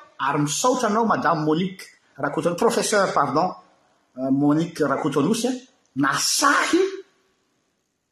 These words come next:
nanana fahasaina akademika, namoaka tsara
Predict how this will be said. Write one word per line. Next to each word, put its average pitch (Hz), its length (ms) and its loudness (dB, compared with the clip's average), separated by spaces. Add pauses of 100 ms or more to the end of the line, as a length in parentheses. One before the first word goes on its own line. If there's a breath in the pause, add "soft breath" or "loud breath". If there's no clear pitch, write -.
(420)
nanana 175 340 0
fahasaina 175 580 -2
akademika, 143 800 -2 (600)
namoaka 175 640 4
tsara 277 680 0